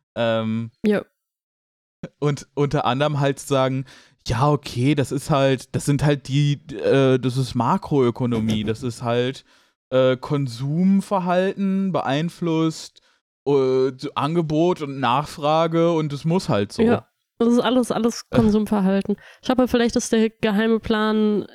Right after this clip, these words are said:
Speaker 2: irgendwann einfach so einen Generator an die Altgrünen anzuschließen. Und dann ist das die
Speaker 1: <laughs> Ja.
Speaker 2: perfekte erneuerbare Energiequelle.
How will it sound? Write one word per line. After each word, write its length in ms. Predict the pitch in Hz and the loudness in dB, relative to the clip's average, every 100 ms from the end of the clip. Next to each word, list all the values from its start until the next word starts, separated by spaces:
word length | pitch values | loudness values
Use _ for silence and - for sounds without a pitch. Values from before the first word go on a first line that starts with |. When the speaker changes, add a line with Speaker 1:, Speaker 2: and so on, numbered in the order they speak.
| _ - | _ -2
Speaker 2:
irgendwann 500 | 220 220 196 202 - | 2 2 2 0 0
einfach 320 | 196 202 190 | 0 0 -2
so 160 | 208 | 0
einen 180 | 202 190 - | 2 0 -2
Generator 720 | 214 202 185 165 170 214 214 | -2 0 0 0 0 0 2
an 300 | 208 180 196 | 0 0 0
die 120 | 190 | 0
Altgrünen 500 | 165 175 - 240 247 | 0 -4 0 2 2
anzuschließen. 840 | 240 254 - 277 269 247 254 302 339 _ _ _ _ _ _ | 2 -2 -2 -2 0 0 0 0 0 _ _ _ _ _ _
Und 140 | 214 220 | 0 2
dann 120 | 220 | 2
ist 160 | 220 233 | 0 0
das 100 | 220 | 2
die 100 | 214 | 4
Speaker 1:
<laughs> 20 | |
Ja. 140 | 208 | 4
Speaker 2:
perfekte 320 | 196 208 - | 6 4 6
erneuerbare 640 | 220 196 185 190 185 190 175 | 4 4 2 2 -2 -2 0
Energiequelle. 720 | 190 185 185 - 190 185 | 0 0 -4 -4 -2 -2